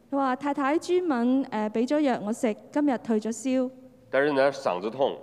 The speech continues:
Speaker 2: 有痰。
Speaker 1: 但仍然喉嚨痛有痰。
Speaker 2: 但還沒有到要去急診的狀況。
Speaker 1: 但係仲未去到要需要去急診嘅情況。
Speaker 2: 感謝主的恩典，十多天前岳父胃大出血。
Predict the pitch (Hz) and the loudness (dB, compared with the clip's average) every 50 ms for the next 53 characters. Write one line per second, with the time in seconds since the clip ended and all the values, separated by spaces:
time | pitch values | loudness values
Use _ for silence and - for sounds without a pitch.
0 | - - 87 85 82 - - 87 78 80 87 98 - - - - - _ _ _ | -12 -8 -8 -8 -8 -8 -8 -8 -8 -8 -8 -10 -12 -18 -20 -20 -20 _ _ _
1 | - - 277 269 285 269 240 233 233 240 233 226 226 226 226 240 233 226 220 214 | -6 -2 0 2 2 2 2 2 4 2 2 2 2 0 0 -2 -4 -4 -6 -6
2 | 208 220 233 254 262 240 233 240 233 - - 196 185 208 247 - - 226 165 156 | -6 -6 -4 -2 0 0 0 -2 -4 -6 -6 -6 -6 -6 -6 -8 -12 -14 -14 -14
3 | - 233 - - - - - - 175 165 - - 165 196 214 220 208 143 117 165 | -16 -18 -20 -20 -20 -8 0 2 2 2 4 4 4 4 6 6 4 4 6 4
4 | 147 143 147 139 117 - - - - 156 139 104 - - 110 139 147 - 117 82 | 4 4 4 4 2 0 -4 -10 -6 -6 -6 -6 -8 -10 -10 -8 -6 -6 -6 -4
5 | 76 85 82 - 120 98 87 - - 87 - - - - - - - - - - | -4 -6 -4 -2 0 0 0 -2 -4 -6 -8 -8 -16 -20 -20 -20 -20 -12 -6 -2
6 | 269 269 277 269 302 294 285 285 294 294 320 320 285 320 311 311 311 311 311 311 | -2 0 0 0 0 0 0 0 0 0 0 0 0 0 0 0 -2 -4 -4 -4
7 | 302 302 311 302 370 370 359 330 294 294 285 254 262 - 311 330 320 - - 254 | -2 -2 -2 -2 -2 -2 0 0 0 0 0 0 -2 -4 -6 -8 -8 -10 -10 -8
8 | 202 202 220 254 262 247 233 220 214 214 214 214 - - 170 180 - - 220 196 | -6 -4 -4 -4 -2 -2 -2 -2 -4 -4 -6 -8 -8 -10 -12 -12 -10 -8 -8 -8
9 | 185 - 220 - - - _ _ - - 107 113 117 151 156 117 - 220 104 117 | -8 -10 -14 -20 -20 -20 _ _ -4 -2 -2 -2 0 -2 -4 -4 -2 -2 -2 0
10 | - 151 165 170 151 127 101 85 - - - - 131 139 143 135 - 139 139 139 | 0 0 0 0 -2 -2 -4 -4 -6 -8 -10 -6 -2 -2 -2 0 0 -2 -2 -2
11 | - 110 104 98 101 107 117 127 131 131 120 110 104 - - 123 107 92 85 - | -4 -4 -2 0 0 0 0 -2 -2 -2 0 -2 -2 -4 -8 -8 -6 -6 -8 -10
12 | - - - 107 120 113 101 92 - 127 104 95 - - 120 127 117 - 90 60 | -12 -14 -10 -6 -4 -4 -4 -4 -4 -4 -6 -6 -8 -10 -10 -10 -10 -10 -14 -16